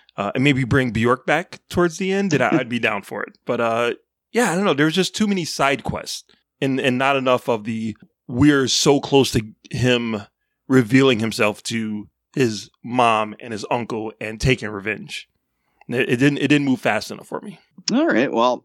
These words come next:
Speaker 2: uh, I thought it was kinda weird when, uh, Nicole Kidman wanted to make out with him.
Speaker 1: <laughs> Yes. <laughs> You're not supposed to enjoy that part at all.
Speaker 2: No, I mean, it was really uncomfortable.
Speaker 1: Yeah.
Speaker 2: Not in a, like, "Oh no, stepbrother, I'm trapped in the laundry machine"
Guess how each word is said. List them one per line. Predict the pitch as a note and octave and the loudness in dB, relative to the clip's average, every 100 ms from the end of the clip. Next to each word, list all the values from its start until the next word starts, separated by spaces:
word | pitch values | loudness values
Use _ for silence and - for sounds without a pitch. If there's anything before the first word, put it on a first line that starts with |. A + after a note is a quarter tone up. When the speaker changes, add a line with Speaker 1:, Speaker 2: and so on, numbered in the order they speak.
| - | -8
Speaker 2:
uh, | A#2+ B2+ B2 - | -4 -2 -4 0
I | C#3 | 0
thought | D3 G#3+ | 2 2
it | G3 | 2
was | C3+ | 2
kinda | - A#2+ G2+ | 2 2 2
weird | F2+ G2+ B2 A2+ | 0 0 0 0
when, | F#2+ F#2+ F#2 F#2 E2+ - | -4 -2 -4 -6 -8 -4
uh, | F2 F2 | 0 0
Nicole | F2+ F#2+ A#2 G#2 | 0 2 2 2
Kidman | - F2+ G#2+ G#2+ G2+ | 2 2 4 4 2
wanted | E2+ F2 F2 D#2 - | 2 0 -2 -6 -2
to | G2+ F#2 | 0 2
make | E2 D#2 D2+ | 0 0 0
out | C#2+ D#2+ | 2 2
with | D3 | 0
him. | - A3 G3 - - | 0 0 0 -6 -18
Speaker 1:
<laughs> | - - | -14 -12
Yes. | G3+ A#3+ D3+ G2 F2+ - - - | -12 -12 -8 -6 -6 -8 -10 -10
<laughs> | A3+ E3+ - - _ - - - - | -10 -8 -12 -18 _ -20 -16 -14 -8
You're | A#2+ | -2
not | A#2+ B2 | -2 -2
supposed | - A#2 | -6 -6
to | - | -4
enjoy | G2+ G2 A2+ | -4 -4 -4
that | G#2 | -4
part | G2 G2 | -4 -4
at | G2 | -4
all. | G#2 - - _ - | -10 -12 -20 _ -4
Speaker 2:
No, | A#2 A2 | 0 2
I | F#2+ | 2
mean, | G#2+ | 2
it | G2+ | 2
was | F#2 | 0
really | G#2 G#2+ F#2 | 0 2 2
uncomfortable. | E2+ - F2+ F2 E2 D#2+ D#2 - | 0 0 -2 0 0 2 2 0
Speaker 1:
Yeah. | - G#2 | -2 2
Speaker 2:
Not | G#2+ A2 G#2 | 2 2 2
in | |
a, | F#2+ F2 | 2 2
like, | F2 E2+ D2 | 2 0 0
"Oh | G#2+ | 2
no, | G#2 G2+ | 4 2
stepbrother, | - G#2 G2 A2 F#2 F#2 E2+ | 2 -2 0 2 4 4 4
I'm | E2 E2 | 2 0
trapped | - F2 F2 - | 0 2 2 -2
in | E2+ | -4
the | D#2+ D#2 | -2 0
laundry | D#2+ F#2 A2 A#2+ A#2+ | 2 2 2 2 2
machine" | B2 A#2+ C3+ C#3 D3 | 0 0 2 2 0